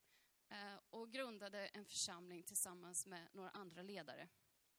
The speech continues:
Han tränade människor där till att, att kunna ta hand om, om, eh, alla de som kom till tro. Och så småningom så reste han vidare för att han hade det på sitt hjärta att starta nya församlingar. Så han överlämnade församlingen till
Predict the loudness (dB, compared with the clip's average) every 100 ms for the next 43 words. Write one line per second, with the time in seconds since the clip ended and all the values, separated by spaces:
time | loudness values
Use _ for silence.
0 | _ _ -10 -10 -10 _ -12 -4 4 8
1 | 8 6 6 6 6 4 2 2 4 4
2 | 2 -2 -2 0 2 2 2 -2 -4 -4
3 | -4 -2 0 0 0 -2 -2 -4 -8 -14
4 | _ _ -6 -4 -4 -4 -4 -4 -8 _
5 | _ _ _ 0 2 2 -2 0 -2 -4
6 | -8 -4 -4 -4 -6 -10 -20 -20 -20 -20
7 | -2 4 6 8 6 4 2 8 8 8
8 | 4 4 4 2 2 2 4 2 2 -2
9 | -4 -4 -2 0 -2 -8 -16 -2 0 2
10 | 0 -2 -2 -4 -2 -6 -4 -4 -2 0
11 | 0 0 -4 -4 -2 0 4 4 4 -2
12 | -4 -6 -8 -14 -20 -20 -10 -2 0 2
13 | 2 2 2 -2 -2 0 0 0 -4 -6
14 | 0 0 0 -4